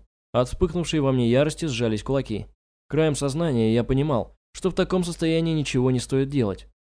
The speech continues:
Можно наломать дров. С трудом, но удалось загнать эмоции внутрь.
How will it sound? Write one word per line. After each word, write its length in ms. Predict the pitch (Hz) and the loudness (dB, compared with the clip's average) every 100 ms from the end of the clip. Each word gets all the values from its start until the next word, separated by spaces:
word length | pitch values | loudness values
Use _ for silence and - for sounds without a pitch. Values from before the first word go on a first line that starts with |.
| _ | _
Можно 340 | 113 135 160 | 4 4 2
наломать 440 | 180 165 127 110 117 | 2 4 4 2 0
дров. 320 | 110 92 - - _ _ - | 0 0 -4 -12 _ _ -16
С 80 | - | -4
трудом, 440 | 139 151 156 180 | -2 2 2 4
но 120 | 180 | 2
удалось 360 | 180 151 147 160 | 4 4 4 2
загнать 400 | 160 139 135 139 | 0 2 0 2
эмоции 360 | 120 113 - 131 | 2 2 0 0
внутрь. 380 | 117 98 104 | 0 0 -4